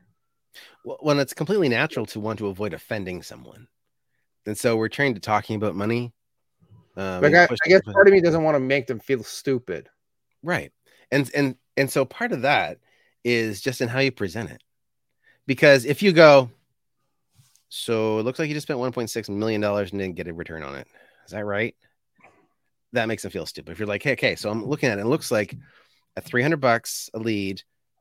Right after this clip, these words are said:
Speaker 1: at fifty-five hundred or whatever it was, um,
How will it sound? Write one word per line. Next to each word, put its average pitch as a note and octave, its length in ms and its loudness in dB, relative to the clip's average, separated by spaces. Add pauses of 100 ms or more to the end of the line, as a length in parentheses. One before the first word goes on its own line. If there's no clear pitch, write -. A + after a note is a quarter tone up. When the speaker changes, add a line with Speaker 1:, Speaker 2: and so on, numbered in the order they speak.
Speaker 1:
at F#2 420 -4
fifty-five A2 1040 -2
hundred F#2+ 260 -8
or F2 40 -12
whatever F2+ 220 -8
it E2+ 40 -8
was, F2 160 -10 (440)
um, F2+ 260 -6